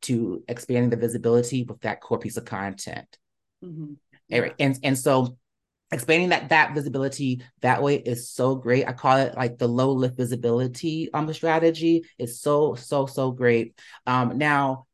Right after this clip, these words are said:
Speaker 1: that's w-, just with, like, content marketing, right? That's just, like, the content distribution thing. If you wanna be omnipresent, if you want to do that, if you wanna make sure that you are hitting all of those touch points, because everyone's searching, everyone's searching for issues, but then they're also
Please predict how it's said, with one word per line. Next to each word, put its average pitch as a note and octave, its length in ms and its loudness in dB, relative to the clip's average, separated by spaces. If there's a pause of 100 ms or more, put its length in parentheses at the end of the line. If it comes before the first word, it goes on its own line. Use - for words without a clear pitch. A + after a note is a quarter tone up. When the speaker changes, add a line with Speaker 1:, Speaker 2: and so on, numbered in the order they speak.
Speaker 1:
that's A#3 280 2
w-, D#3 300 -6
just F3 180 0
with, D#3 100 2
like, C#3 160 2
content D3+ 360 0
marketing, B2 480 -4
right? C3 200 0
That's F3+ 160 4
just, F3+ 180 2
like, B2 140 -2
the G#2 80 -12
content D#3+ 720 0 (260)
distribution D3 560 0
thing. C#3+ 300 2
If A2+ 100 -2
you D#3 140 0
wanna D#3+ 120 2
be D#3 120 0
omnipresent, D3+ 640 -2
if B2+ 160 -6
you D3 160 -4
want D3+ 200 0
to D#3 80 -4
do D3 140 -2
that, C#3+ 180 2
if B2+ 120 -4
you D3 100 -4
wanna D3 200 0
make D3+ 180 -2
sure C#3+ 240 0
that B2+ 200 2
you D3 180 -2
are B2+ 60 2
hitting D3+ 280 0
all D3 200 0
of C#3+ 60 0
those D3 120 -2
touch - 360 -4
points, E3+ 200 -4
because C#3+ 300 0 (280)
everyone's E3 400 2
searching, D3 520 0 (520)
everyone's F3+ 320 2
searching E3+ 260 2
for F3+ 140 0
issues, F3 400 0
but B2 120 -8
then C3+ 100 -2
they're - 200 0
also D3 600 2